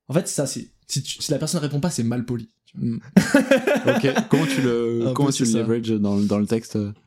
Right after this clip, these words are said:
Speaker 1: Euh, bah après ça, du coup, c'est, ça va dé-, beaucoup dépendre, euh,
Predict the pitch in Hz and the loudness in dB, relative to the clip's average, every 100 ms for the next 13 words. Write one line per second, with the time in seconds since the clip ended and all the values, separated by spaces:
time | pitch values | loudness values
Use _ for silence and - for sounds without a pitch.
0 | - - 117 127 135 135 135 135 135 131 | -20 -8 -2 -2 0 -2 -2 -2 -2 -2
1 | 123 123 147 131 117 139 - 113 110 110 | -4 -2 -4 -6 -6 -8 -2 0 -2 -2
2 | 110 110 107 110 - 113 113 120 110 104 | -4 -2 -4 -4 -2 -2 0 -2 -4 -4
3 | 104 104 104 | -6 -8 -12